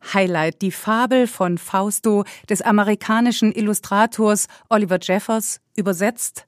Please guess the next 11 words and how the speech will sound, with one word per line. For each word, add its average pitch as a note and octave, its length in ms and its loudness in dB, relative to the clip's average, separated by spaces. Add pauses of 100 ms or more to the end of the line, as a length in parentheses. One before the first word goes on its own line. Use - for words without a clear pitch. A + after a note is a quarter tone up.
von F#3 340 -2
Anna F3+ 300 0
Schaub G#3+ 420 2
im F#3 140 4
Nord-Süd-Verlag F3 840 0
erschienen, G#3+ 600 2 (500)
für - 180 -6
Kinder F#3 540 0
ab F#3 160 -4
sechs - 400 -2
Jahren. D3 640 -2